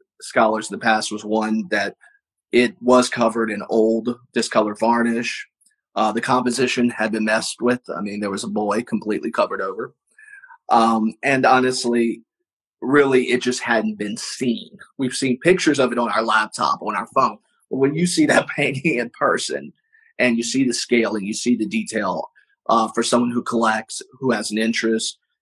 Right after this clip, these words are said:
in Louisiana portraiture, I think it's pretty clear. So in any event, they donate this, uh, two paintings. One is a portrait of a lady, which we know where that is now too. It's at the Historic New Orleans Collection.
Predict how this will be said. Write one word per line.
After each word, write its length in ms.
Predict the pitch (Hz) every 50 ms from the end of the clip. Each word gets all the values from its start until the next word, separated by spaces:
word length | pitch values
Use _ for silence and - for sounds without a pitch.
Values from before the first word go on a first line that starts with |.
| _
in 120 | - 120 123
Louisiana 400 | 113 113 107 107 110 110 107 110
portraiture, 600 | - 107 110 110 - - 107 - - 95 95 87
I 100 | 82 -
think 280 | - - 107 107 87
it's 160 | 95 90 - -
pretty 300 | _ _ - 101 90 90
clear. 340 | - - 87 - - - - _ _ _ - - - _ _ _ _
So 380 | - - - 208 185 175 185 180
in 160 | - 180 185
any 100 | 190 180
event, 300 | 170 - 143 135 127 -
they 140 | 131 123 123
donate 440 | 123 143 151 160 165 165 165 170 165 _ -
this, 360 | 135 135 127 131 131 - - - _ _ _ -
uh, 220 | 131 127 120 117 -
two 180 | - - 143 147
paintings. 580 | 151 - 135 123 120 120 120 123 123 - - - -
One 240 | 131 127 123 127
is 180 | 135 139 135 135
a 60 | 127
portrait 360 | 110 - 123 120 120 - 135
of 120 | 135 135 147
a 40 | 139
lady, 460 | 135 - 104 107 110 120 127 135 - _
which 220 | - 120 110 -
we 120 | 113 117 110
know 160 | 113 113 117
where 80 | 117 110
that 180 | 110 104 107
is 220 | 107 104 107 - -
now 200 | 98 101 98 -
too. 160 | - - 104 104
It's 140 | 107 -
at 120 | 101 95 -
the 80 | -
Historic 360 | - - - - 107 104 104 117
New 100 | 110 101
Orleans 260 | 95 98 90 - -
Collection. 400 | - 104 101 98 - - 131